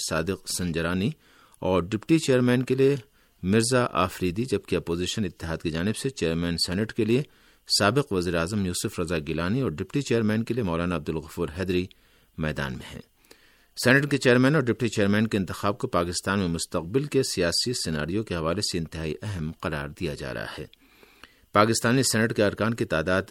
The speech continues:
سو ہے، تاہم ننانوے ارکان ووٹ ڈالنے کے اہل ہیں، کیونکہ مسلم لیگ نون سے تعلق رکھنے والے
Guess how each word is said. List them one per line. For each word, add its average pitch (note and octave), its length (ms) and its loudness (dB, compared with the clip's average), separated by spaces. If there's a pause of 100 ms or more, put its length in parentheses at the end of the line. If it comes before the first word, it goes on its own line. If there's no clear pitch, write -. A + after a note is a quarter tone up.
(240)
سو A2+ 220 2
ہے، C3+ 120 -2
تاہم F2+ 260 -4
ننانوے G#2 540 2
ارکان A2 500 -2
ووٹ F2 200 0
ڈالنے E2+ 300 -2
کے F2 200 -6
اہل F2+ 240 -4
ہیں، D3 140 -2
کیونکہ F#2 260 -6
مسلم E2+ 360 -4
لیگ E2+ 160 -2
نون E2+ 240 0
سے G#2+ 160 -4
تعلق D#2+ 380 -6
رکھنے - 220 -6
والے E2 280 0